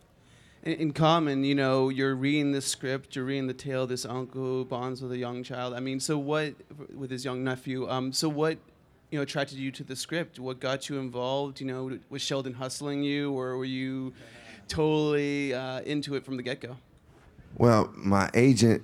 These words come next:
Speaker 2: well, first of all, peace, y'all. How everybody doing? God bless. Um, grateful to be here, and,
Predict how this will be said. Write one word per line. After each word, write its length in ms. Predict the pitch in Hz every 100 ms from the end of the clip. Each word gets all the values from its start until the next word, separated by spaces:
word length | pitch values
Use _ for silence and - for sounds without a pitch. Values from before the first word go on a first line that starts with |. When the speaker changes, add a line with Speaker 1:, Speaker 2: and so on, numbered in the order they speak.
| -
Speaker 2:
well, 160 | 117
first 260 | - 143 120
of 80 | 107
all, 160 | 104
peace, 320 | 101 131 117
y'all. 240 | - 101 92
How 120 | 98
everybody 580 | 98 92 95 92 90 90
doing? 320 | 98 95 90 - - - - - - - - - - -
God 320 | 98 95 90
bless. 480 | 87 104 101 98 - - - - -
Um, 520 | - 101 101 98 95 - - - - - - - - -
grateful 400 | 101 98 104 95
to 60 | 85
be 260 | 87 104
here, 300 | 101 98 92
and, 340 | 87 85 82